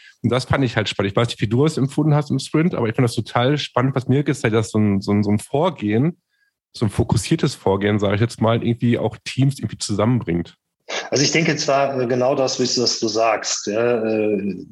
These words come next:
Speaker 2: die Schwierigkeit, äh, war ja auch in diesem ersten kreativen Workshop, wo es um das Brand, die Brand Values ging, das zu definieren, die zwei Welten zusammenzubringen.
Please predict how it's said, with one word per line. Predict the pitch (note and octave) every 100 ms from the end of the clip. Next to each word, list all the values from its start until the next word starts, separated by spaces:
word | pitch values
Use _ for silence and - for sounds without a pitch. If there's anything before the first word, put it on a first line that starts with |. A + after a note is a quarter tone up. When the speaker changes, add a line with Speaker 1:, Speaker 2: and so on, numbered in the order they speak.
| - _ -
Speaker 2:
die | A#2 A#2 A2+ A2 - _ _ _ _ _ A#2
Schwierigkeit, | - - F3+ F3+ A#2+ - G2+ F2 F2 - - - -
äh, | A2 A2+
war | A2+ G#2 A2 C#3
ja | C#3 B2+ - - - - - -
auch | - - - -
in | A#2+
diesem | A#2 B2 A2+
ersten | A#2 D#3+ - C3+ B2+ A#2 A#2+ - A#2
kreativen | - C#3 D#3 D3 C#3+ B2 G#2+
Workshop, | C#3+ E3+ - G2+ -
wo | A2+
es | A#2+
um | A2+
das | A2 G2+
Brand, | A2 A#2+ C#3+ C3
die | G#2+
Brand | G2+ D3 E3+
Values | A2+ G#2 G#2+ -
ging, | - A#2
das | A2+ A2 -
zu | G2+
definieren, | G#2+ G#2 G#2+ A2 B2+ C3+ - - - - -
die | A2
zwei | - A#2+
Welten | A#2+ D3+ D3+
zusammenzubringen. | G2 F2 F2+ - - - F#2 -